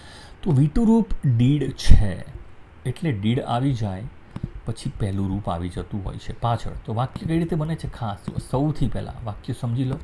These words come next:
કર્તા આવશે I, પછી સપોર્ટિંગ વર્ડ આવે છે એ છે did not, બધામાં did not વપરાશે.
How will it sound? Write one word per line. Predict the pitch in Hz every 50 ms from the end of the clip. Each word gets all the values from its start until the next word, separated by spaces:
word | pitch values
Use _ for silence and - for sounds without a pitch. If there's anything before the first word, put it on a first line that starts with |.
| - -
કર્તા | 120 113 113 - - 127 123 117
આવશે | 117 117 120 - - 131 - - - 117 110 110
I, | 123 151 165 - - - - - - - - - - - - - - - - - -
પછી | - 151 151 - - - 160 - - - - - - - - - -
સપોર્ટિંગ | - 135 117 143 143 147 143 170 170 170 151 165
વર્ડ | 165 165 156 147
આવે | 151 160 151
છે | - - - 214 - - 127 127
એ | 127
છે | - - - 113 104 101
did | 101 98 101 110 104 113
not, | 127 143 175 175 - - - - - - - - - - - - - - - - - - -
બધામાં | 117 139 139 127 110 117 127 151 156 160 151 147
did | 160 147 135 135
not | 151 156 147 147 147 143
વપરાશે. | 139 - - 147 147 147 139 -